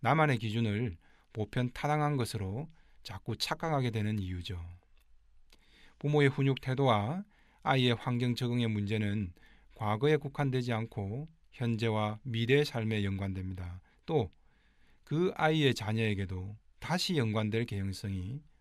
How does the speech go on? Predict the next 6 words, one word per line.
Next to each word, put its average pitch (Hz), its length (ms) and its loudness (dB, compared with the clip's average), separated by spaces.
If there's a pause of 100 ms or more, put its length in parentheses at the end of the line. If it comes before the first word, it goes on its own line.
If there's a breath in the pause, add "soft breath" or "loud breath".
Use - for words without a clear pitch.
높아집니다. 87 720 -6 (840 soft breath)
그래서 113 240 -4
주변이나 120 760 2 (320 soft breath)
자녀를 139 400 4
원망하기보다 107 1080 0
이제라도 117 560 2